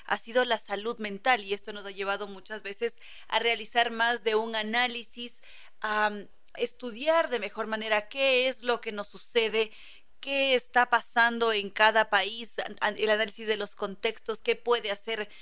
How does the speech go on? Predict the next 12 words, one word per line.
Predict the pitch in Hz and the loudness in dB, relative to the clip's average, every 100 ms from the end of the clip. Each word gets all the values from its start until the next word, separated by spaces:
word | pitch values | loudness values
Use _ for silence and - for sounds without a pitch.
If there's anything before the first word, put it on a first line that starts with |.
| - - - | -16 -16 0
cada, | 233 233 233 226 | 4 8 8 6
mm, | 208 165 - - - - - - - - - - | 4 -10 -14 -18 -18 -16 -16 -16 -16 -16 -14 0
cada | 233 240 | 2 4
autoridad | 226 269 233 208 226 220 220 | 2 2 2 4 4 4 4
para | 240 220 | 2 2
intentar | 202 190 190 202 208 - | -2 -10 -4 0 0 4
alivianar | 220 220 220 202 208 214 262 285 220 - - - - - | 4 4 0 2 2 4 4 4 2 -4 -14 -16 -18 -8
esos | - 208 220 220 | -6 -2 -4 -4
inconvenientes. | 208 226 220 240 262 269 214 - - - - - - - - - - - | 0 2 4 2 0 -2 -6 -10 -16 -16 -16 -16 -16 -16 -16 -16 -16 -8
Y | 285 | 0
es | 302 277 | 2 4
más, | 285 226 | 6 6